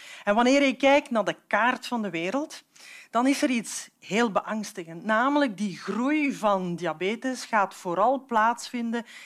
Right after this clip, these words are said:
in die landen die het moeilijk hebben met gezondheidszorg, in de zogenaamde ontwikkelingslanden. Zuidoost-Azië, Afrika, Zuid-Amerika.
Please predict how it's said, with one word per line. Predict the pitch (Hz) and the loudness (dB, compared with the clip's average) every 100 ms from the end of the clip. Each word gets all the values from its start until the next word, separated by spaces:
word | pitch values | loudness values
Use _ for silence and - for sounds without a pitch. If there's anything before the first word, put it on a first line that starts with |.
| - | -16
in | - 214 190 | -4 -2 0
die | 247 294 | 2 4
landen | 277 254 254 262 254 | 4 2 0 0 -2
die | 226 240 | -4 -4
het | 240 - - | -6 -8 -2
moeilijk | 233 277 294 294 | 0 2 0 0
hebben | 156 139 165 | -8 -8 -8
met | 165 - | -10 -8
gezondheidszorg, | 190 202 220 220 190 - 160 - _ _ _ _ _ | -10 -6 -6 -6 -8 -8 -16 -16 _ _ _ _ _
in | - 196 196 | -10 -6 -4
de | 208 | -6
zogenaamde | 196 175 185 180 185 196 | -6 -6 -6 -6 -6 -8
ontwikkelingslanden. | 190 202 208 190 170 165 143 - _ _ - - _ | -8 -8 -8 -8 -8 -10 -12 -14 _ _ -20 -20 _
Zuidoost-Azië, | - 175 175 175 156 - 185 202 202 208 214 220 202 - | -8 -2 -2 -4 -8 0 2 2 0 -2 -4 -4 -8 -8
Afrika, | 180 - 185 180 175 175 _ _ _ _ | -8 -6 -10 -6 -8 -8 _ _ _ _
Zuid-Amerika. | - 160 156 156 156 147 135 - 139 | -14 -10 -10 -10 -10 -10 -12 -20 -20